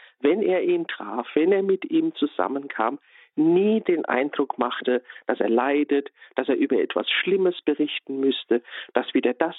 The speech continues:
nicht funktioniert oder das nicht, sondern der Pfarrer Kocher selber war berührt von der Gleichmut, von der Ruhe und vom Frieden seines Bruders,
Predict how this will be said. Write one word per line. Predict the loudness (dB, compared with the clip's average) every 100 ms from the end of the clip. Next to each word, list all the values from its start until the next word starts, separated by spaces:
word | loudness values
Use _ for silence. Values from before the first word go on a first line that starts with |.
| -6
nicht | -8 -6
funktioniert | -4 -4 -4 -6 -2 -2 0
oder | 0 0
das | 0 -2 -2
nicht, | -2 -2 -6 -12 -12 -10 -2
sondern | 0 2 0 -2 -6 _ -20 -20 _ _ _ _ -8
der |
Pfarrer | -4 -2 0 0
Kocher | 0 0 -2 -2
selber | -2 0 -2 -2
war | -4
berührt | 0 0 2 2 2 0 -4
von | -2 0 0
der | 0
Gleichmut, | 0 0 2 0 0 0 2 2 0 -6 -10 _ -20 -18
von | -4 -2 -2 -2
der | 0 2 2 -2 -4 _ _ -10
Ruhe | 2 4 6 6 4 0 -6 _ _ _ _ _
und | -2
vom | -2 -2
Frieden | 0 2 2 2 -2 -2
seines | -2 -2 -4 -4
Bruders, | 0 2 4 4